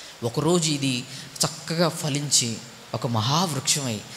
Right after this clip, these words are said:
ఇప్పుడు నువ్వు చూసిన నష్టం కన్నా వందంతల నష్టం రాబోతా ఉంది.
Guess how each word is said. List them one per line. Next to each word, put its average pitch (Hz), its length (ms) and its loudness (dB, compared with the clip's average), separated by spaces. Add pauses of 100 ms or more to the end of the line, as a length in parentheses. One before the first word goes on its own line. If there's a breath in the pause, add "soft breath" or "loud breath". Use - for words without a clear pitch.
(160 loud breath)
ఇప్పుడు 214 360 8
నువ్వు 208 300 6
చూసిన 220 280 4
నష్టం 185 340 6
కన్నా 135 480 2 (440 loud breath)
వందంతల 185 800 4
నష్టం 180 320 4
రాబోతా 131 420 2
ఉంది. 95 260 -4